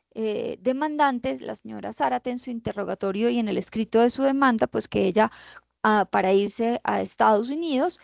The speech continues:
deja, eh, en su casa tanto el celular con la sim card y los,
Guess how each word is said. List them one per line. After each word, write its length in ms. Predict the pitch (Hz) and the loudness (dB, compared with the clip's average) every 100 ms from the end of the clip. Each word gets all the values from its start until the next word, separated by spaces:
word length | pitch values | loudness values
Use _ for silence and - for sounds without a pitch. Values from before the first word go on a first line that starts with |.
| _ _ | _ _
deja, 520 | - 262 247 262 269 - | 6 6 6 0 -4 -4
eh, 460 | 226 214 190 190 - _ | -4 -2 -4 -8 -14 _
en 180 | 226 240 | -6 -6
su 240 | - 285 | -6 -10
casa 500 | - 269 226 247 - _ _ _ | 4 4 4 0 -10 _ _ _
tanto 420 | - 208 202 185 185 | -4 -4 -4 -8 -8
el 420 | 180 175 - - | -8 -12 -16 -20
celular 840 | - - 208 196 202 208 208 - - _ | -12 -4 -2 2 4 4 4 0 -8 _
con 180 | 196 | -12
la 120 | 190 190 | -8 -10
sim 300 | 190 180 180 | -10 -16 -4
card 320 | 214 202 196 | 0 2 0
y 100 | 208 | -6
los, 320 | 185 180 | -10 -14